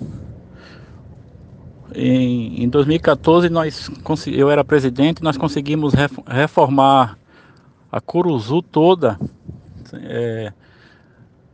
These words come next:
o clube gastou pouco. A maior, a maior parte dos recursos foi doação da torcida. Então o Paysandu quer usar essa minha imagem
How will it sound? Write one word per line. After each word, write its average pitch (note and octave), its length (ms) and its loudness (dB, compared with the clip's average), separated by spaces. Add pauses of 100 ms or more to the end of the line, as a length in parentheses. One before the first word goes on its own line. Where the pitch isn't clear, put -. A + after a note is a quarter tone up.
(120)
o A#2+ 380 -4
clube C#3+ 320 -6
gastou C#3+ 480 -2
pouco. - 760 -6 (360)
A - 40 -14
maior, B2+ 760 -4
a A#2+ 40 -8
maior C#3 280 -2 (180)
parte D3 320 2
dos C#3 180 -4
recursos C#3 480 -4
foi D3+ 140 -2
doação D3 380 -2
da C3+ 100 -2
torcida. - 460 -12 (1200)
Então B2+ 380 -8
o A#2 60 -10 (520)
Paysandu A2 500 -4
quer - 120 -8
usar A2 240 0
essa A2 140 -8
minha G#2+ 200 -8
imagem G#2 600 -6